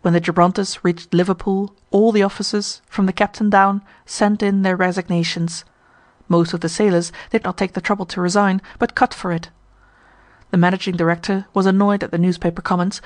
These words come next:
but laughed at the rest of the story. He was invited to come over and interview Keeling for his own satisfaction, most of the officers promising to remain on the ship if he did so. He took room eighteen himself. What happened, I do not know.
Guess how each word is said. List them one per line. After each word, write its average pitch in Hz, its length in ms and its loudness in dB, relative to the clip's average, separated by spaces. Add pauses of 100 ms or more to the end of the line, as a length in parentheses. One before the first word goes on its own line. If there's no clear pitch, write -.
(160)
but - 140 0
laughed 240 360 4
at 170 120 -8
the 170 80 -4
rest 185 240 -2
of - 80 -12
the 165 60 -10
story. 165 440 -6 (540)
He 262 80 -2
was 254 120 4
invited 233 400 0
to - 80 -16
come 190 140 -2
over 175 400 0
and 196 140 -2
interview 185 360 0
Keeling 165 380 -2
for 175 160 -6
his 175 80 -2
own 196 200 0
satisfaction, 175 760 -6 (440)
most 175 260 0
of 165 60 -12
the 170 140 0
officers 170 400 -4
promising 202 440 -2
to 175 140 -4
remain 180 280 2
on 165 100 -2
the 165 160 -6
ship 226 220 -4
if 165 80 -4
he 170 80 -2
did 208 160 0
so. 165 300 -6 (760)
He 254 120 -2
took - 280 -2
room 233 280 2
eighteen 226 480 0
himself. - 720 -4 (680)
What 165 140 -2
happened, 214 380 -2 (380)
I 180 120 2
do 175 100 0
not 170 200 -2
know. 160 280 -4